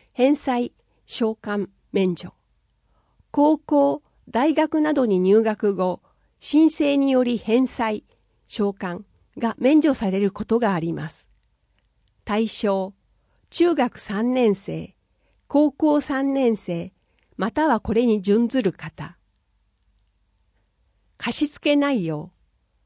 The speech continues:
塾代、上限二十万円、家庭教師は対象外。高校受験料、上限二万七千四百円。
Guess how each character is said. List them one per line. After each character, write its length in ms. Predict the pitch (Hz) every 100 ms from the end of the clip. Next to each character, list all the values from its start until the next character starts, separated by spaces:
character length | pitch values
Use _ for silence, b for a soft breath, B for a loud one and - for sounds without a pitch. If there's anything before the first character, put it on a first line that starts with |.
| _ _ _ _
塾 340 | 180 196 196 254
代、 340 | 220 208 208 _ _ _ _ _ -
上 260 | 160 262 294
限 300 | 269 285 262
二 140 | 240
十 240 | 262 277
万 340 | 277 254 233 180
円、 260 | 156 175 190 _ _ _ _ _ _ -
家 140 | 185 -
庭 200 | 247 247
教 260 | - 254
師 160 | 233 165
は 140 | 151
対 240 | - 175 185
象 300 | - 175 151
外。 260 | - - _ _ _ _ _ _ _ _ _ _ _ _
高 240 | - 285 285
校 220 | 302 294
受 200 | 262 269
験 300 | 294 285 226
料、 320 | 170 156 147 _ _ _ _ _ _ _
上 300 | 165 202 254
限 380 | 240 226 208 214 _ _ _ _ -
二 160 | 208 233
万 300 | 262 302 233
七 280 | 175 220 247
千 280 | 269 233
四 220 | 170 180 208
百 320 | 214 196 202
円。 220 | 143 170